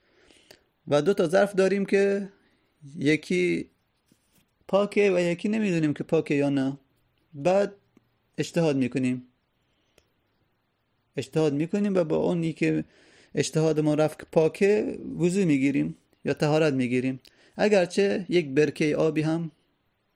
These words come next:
کنارمونه، اگرچه کنار دریا هم باشیم، هیچ مشکلی نیست. اما قول قدیم میگه نه،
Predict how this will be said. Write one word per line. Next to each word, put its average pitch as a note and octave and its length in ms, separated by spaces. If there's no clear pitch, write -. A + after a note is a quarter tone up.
کنارمونه، A#2 640
اگرچه F#3 320
کنار D#3+ 300
دریا B2+ 380
هم A#2 140
باشیم، A#2 400
هیچ C#3 200
مشکلی C3+ 360
نیست. A2+ 260
اما C#3+ 200
قول C#3 240
قدیم D#3 280
میگه E3+ 220
نه، D3+ 320